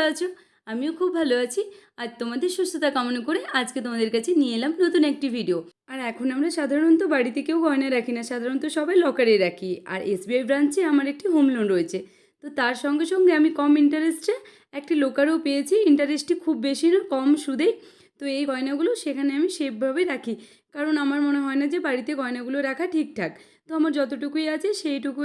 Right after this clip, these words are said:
আমি ওইখানেই রাখি। তো গয়নাগুলো কিছু অনুষ্ঠানে পরার জন্য নিয়ে এসেছিলাম, এখন এগুলো সব গুছিয়ে তার জিম্মায় দিয়ে আসবো। সেই জন্য ভাবলাম চলো তার আগে তোমাদের সাথে একটু শেয়ার করে নিই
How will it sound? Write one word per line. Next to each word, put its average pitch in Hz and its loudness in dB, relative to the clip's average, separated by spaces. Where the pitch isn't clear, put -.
আমি 330 6
ওইখানেই 269 0
রাখি। 233 -6
তো 269 -12
গয়নাগুলো 240 -4
কিছু 320 -4
অনুষ্ঠানে 285 0
পরার 254 2
জন্য 302 6
নিয়ে 330 12
এসেছিলাম, 359 2
এখন 254 -2
এগুলো 277 -2
সব 277 -2
গুছিয়ে 277 2
তার 240 -2
জিম্মায় 262 0
দিয়ে 262 0
আসবো। 185 -4
সেই 277 -10
জন্য 302 2
ভাবলাম 311 0
চলো 339 -4
তার 269 -2
আগে 262 -2
তোমাদের 262 -4
সাথে 294 -6
একটু - -8
শেয়ার 262 2
করে 175 2
নিই 165 2